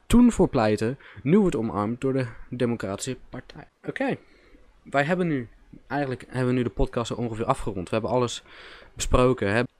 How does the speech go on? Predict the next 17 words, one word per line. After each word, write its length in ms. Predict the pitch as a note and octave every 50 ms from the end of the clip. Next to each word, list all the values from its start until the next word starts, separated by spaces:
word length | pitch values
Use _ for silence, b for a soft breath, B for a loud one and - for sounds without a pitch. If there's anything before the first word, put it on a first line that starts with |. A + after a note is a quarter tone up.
| _ -
Bernie 260 | B2+ G#2+ G2+ F2+ F#2
Sanders 420 | - - A2+ A2+ A2+ A2 G#2+ G2+
die, 260 | G#2+ A2+ A2 A2 G#2+
ehm, 460 | - - G#2 A2 G#2+ G#2+ G#2+ G#2+ G#2+ G2+
weggaat, 460 | G#2 G#2+ G#2 - - A2 G#2+ A2 A2+
hij 120 | F#2+ G2
predicted. 680 | - - - - G2 F2 - - - G2 F#2+ - - B B B B B B B B
Ehm, 460 | A2+ A2+ G#2+ G#2 G#2 G#2 G#2 G#2 G#2 - - _ _ _ _ _ - _ - - -
Trump 280 | - - C3+ B2+ B2+ A#2
die 120 | - A#2
de 320 | A2 A2+ A2 G#2+ G#2+ G#2+ G#2
funding 460 | - - C#3 C#3 C#3+ C#3+ C#3 C3 A#2+ -
haalt. 480 | - A#2+ A#2 A#2 A2+ A2+ - - - B B B B B B B
De 120 | G2+ G2+
video 340 | - C#3 D3 C#3+ C#3 B2+ C3
van 140 | B2 B2+ A#2
Trump, 420 | - C#3+ C3+ B2 B2+ B2 - B